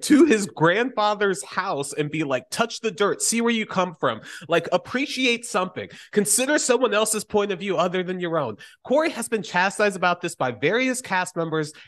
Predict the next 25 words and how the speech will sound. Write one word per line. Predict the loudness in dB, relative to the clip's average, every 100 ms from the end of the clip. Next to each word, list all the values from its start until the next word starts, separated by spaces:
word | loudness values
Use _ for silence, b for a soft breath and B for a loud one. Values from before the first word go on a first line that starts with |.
| _
Angela's | 2 2 4 4 4
done | 2 2
it, | -2
being | -4 -2
like, | -2 -2
"Hey, | -2
you're | 0 0 -2
overstepping." | -2 -2 -2 -2 -4
Like, | -4 -6 _
everyone | 2 2 2 0 0
has | 0 -4
done | -2 -2 0
it | -2 -6 -2
this | 2 2 2
season | -2 -2 -2 -4
specifically, | -4 -4 -2 -2 -4 -6 -10 -12 -12 -14 B B 2
and | 6
it's | 4 4
not | 2 4 6 6 4 0 _ _
working. | -6 -2 -2 -2 -6
This | -6 0
dude | 0 0
is | -4 -14 _
doubling | 0 2 2 2 2
down | -2 0 2 0